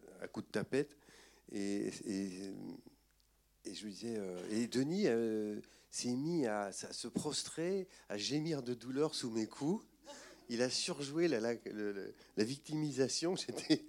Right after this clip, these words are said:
j'étais décontenancé avec ma tapette, moi. <laughs> Il a presque failli m'émouvoir, euh.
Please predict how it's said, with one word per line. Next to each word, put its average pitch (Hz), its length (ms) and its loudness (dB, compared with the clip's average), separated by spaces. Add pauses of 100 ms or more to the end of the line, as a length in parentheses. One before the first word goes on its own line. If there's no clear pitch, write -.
(320)
j'étais - 340 0
décontenancé 175 760 10
avec 139 200 4
ma 123 140 12
tapette, 139 440 10
moi. 104 220 6 (600)
<laughs> - 500 -10
Il - 320 2
a 147 60 10 (240)
presque 170 240 6
failli 147 300 12
m'émouvoir, 127 680 4
euh. 98 200 -4